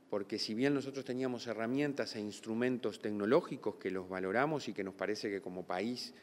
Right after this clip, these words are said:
nos hizo mucho bien, eh, era notorio que no estaban aprovechados, quedó en evidencia, aprovechados en la magnitud que tenían que ser aprovechados. Entonces,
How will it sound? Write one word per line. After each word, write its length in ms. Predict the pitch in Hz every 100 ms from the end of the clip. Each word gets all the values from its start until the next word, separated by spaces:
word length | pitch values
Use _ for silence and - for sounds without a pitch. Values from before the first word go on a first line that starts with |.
| - - - -
nos 440 | 92 95 87 87 -
hizo 200 | 101 101
mucho 320 | 101 101 117
bien, 440 | 120 127 127 160 170 - - -
eh, 540 | 101 95 92 92 92
era 500 | - 120 120 117 110
notorio 680 | 110 117 127 135 127 135 165 - - -
que 120 | 123
no 100 | 113
estaban 400 | 104 117 117 117
aprovechados, 880 | 107 104 104 101 127 120 139 156 - -
quedó 200 | 104 101
en 80 | 107
evidencia, 640 | 104 110 120 120 117 160
aprovechados 600 | - 107 101 120 117 120
en 80 | 113
la 80 | 101
magnitud 420 | 98 98 98 113
que 80 | 107
tenían 280 | 101 104
que 80 | 101
ser 160 | - 98
aprovechados. 500 | 95 95 92 107 104
Entonces, 400 | 113 143 151